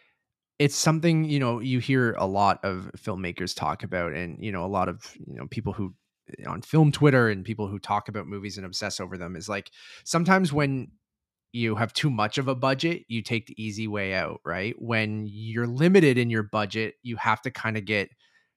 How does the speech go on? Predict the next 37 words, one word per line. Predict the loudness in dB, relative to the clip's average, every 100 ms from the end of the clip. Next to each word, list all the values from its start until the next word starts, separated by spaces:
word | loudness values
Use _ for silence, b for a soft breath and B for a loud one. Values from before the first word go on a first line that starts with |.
| -12
creative | -2 0 2 2 2 0
in | -2
the | -2
way | -2 0 0
that | -2 -4
you | -8
do | -6 -4 -4
things | -6 -8 -8 -8
because | -8 -8 -4 -4 -4
you | -8 -6
don't | -2 -2 -4
have | -2 2 4 2 -6
the |
funds | -12 -6 -4 -4 -6 -8
to | -8
just | -6 -6 -8
pay | -6 -2 -2
a | -2
big | -4 -6 -4
special | -8 -8 -8 -10
effects | -6 -6 -4
studio | -6 -6 -6 -4 -6
to | -8
do | -8 -6
something, | -6 -8 -10 -10
or |
you're | -6 -6
so | -4 -2 0
limited | -2 -2 -2 -2 -4
with | -6
your | -6
budget, | -4 -4 -4 -6
you | -6 -6
have | -6
to | -8
figure | -12 -10 -6 -6
o-, | -6